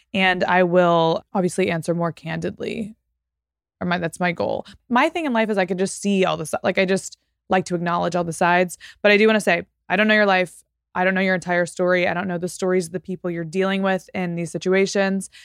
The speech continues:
What you want might be different from what I want. What you value is different from what I value. So I can only do this from my perspective with as much information about you and whoever else that you give me.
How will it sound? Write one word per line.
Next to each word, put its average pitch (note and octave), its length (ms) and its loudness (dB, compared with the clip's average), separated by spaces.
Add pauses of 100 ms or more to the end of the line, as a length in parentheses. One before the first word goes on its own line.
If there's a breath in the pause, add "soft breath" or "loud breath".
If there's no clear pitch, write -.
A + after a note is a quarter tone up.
(160 loud breath)
What G#3 220 0
you G#3+ 320 2
want G#3 340 2
might G3 140 -2
be F#3 80 -2
different F#3 280 -2
from F#3 120 -2
what F3 160 -4
I F#3 220 2
want. F#3 220 0
What G3+ 120 -10
you F#3+ 180 0
value F#3 320 2
is E3 120 -6
different E3+ 200 -12
from E3 140 -12
what E3 160 -8
I F3+ 180 2
value. F3 360 0
So - 140 -6
I G3 140 0
can A#3+ 160 -4
only G3+ 220 0
do E3+ 120 -2
this E3+ 160 2
from E3 160 -6
my E3 140 -2
perspective F3 600 -2
with F3 240 -2
as E3+ 100 -4
much F3+ 240 -2
information E3+ 680 -2
about D#3+ 340 -4
you G3 400 0
and E3+ 100 -4
whoever E3+ 300 0
else D#3+ 200 -2
that - 140 -12
you D#3+ 140 -8
give D#3+ 260 -6
me. A#3 320 -2